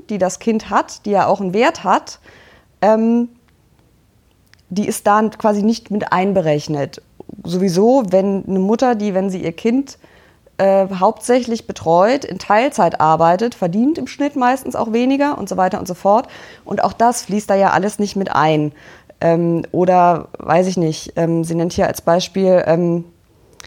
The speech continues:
äh, dazu kommt, dass das Kind am Lebensstandard teilhat, also zum Beispiel auch mal mit ins Restaurant geht oder ins Kino. Also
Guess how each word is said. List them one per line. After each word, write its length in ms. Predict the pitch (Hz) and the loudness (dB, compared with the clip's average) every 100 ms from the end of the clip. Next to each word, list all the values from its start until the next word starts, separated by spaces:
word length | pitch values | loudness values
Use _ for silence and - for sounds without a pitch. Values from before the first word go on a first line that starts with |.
| _ _ _ - - | _ _ _ -18 -8
äh, 320 | - - 160 | -4 -2 0
dazu 240 | 165 170 | -2 -2
kommt, 240 | 180 202 190 | -2 -2 0
dass 80 | 185 | -4
das 180 | 180 | -6
Kind 260 | - 240 - | 0 0 2
am 120 | 180 | 0
Lebensstandard 800 | 180 180 220 240 - 196 202 190 | 2 2 2 0 -2 -2 0 0
teilhat, 460 | - 180 180 180 160 | 2 2 2 2 0
also 160 | 151 151 | -2 -2
zum 100 | 165 | -4
Beispiel 220 | 160 160 | -2 -2
auch 60 | |
mal 40 | 170 | -4
mit 140 | 165 | -4
ins 160 | 170 170 | -6 -6
Restaurant 400 | 160 165 175 180 | -4 -2 -2 -2
geht 100 | 170 | -4
oder 140 | 165 | -4
ins 160 | 165 - | -4 -4
Kino. 380 | - 196 156 - - - _ _ _ _ - - | 0 0 0 -4 -20 -20 _ _ _ _ -14 -2
Also 560 | 190 254 208 233 226 | 2 2 2 0 0